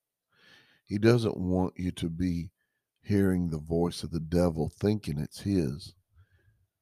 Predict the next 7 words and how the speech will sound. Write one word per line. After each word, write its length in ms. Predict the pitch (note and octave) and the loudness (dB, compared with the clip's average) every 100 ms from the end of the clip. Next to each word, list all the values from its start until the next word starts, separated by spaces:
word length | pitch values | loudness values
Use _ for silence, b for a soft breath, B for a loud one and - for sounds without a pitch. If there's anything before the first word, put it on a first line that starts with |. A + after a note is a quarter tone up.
| _ - | _ -6
And 160 | F#2 | -2
you've 200 | G2 F2 | 0 -2
got 400 | F2 F#2+ - - | 2 2 2 -2
to 120 | - F2 | -6 -2
know 380 | F2 E2+ E2+ | 0 2 2
the 180 | E2 E2 | 0 -4
difference. 920 | D#2+ E2+ F2 F2 D#2+ D2 - - - | -6 -2 -2 -2 -8 -8 -10 -18 -18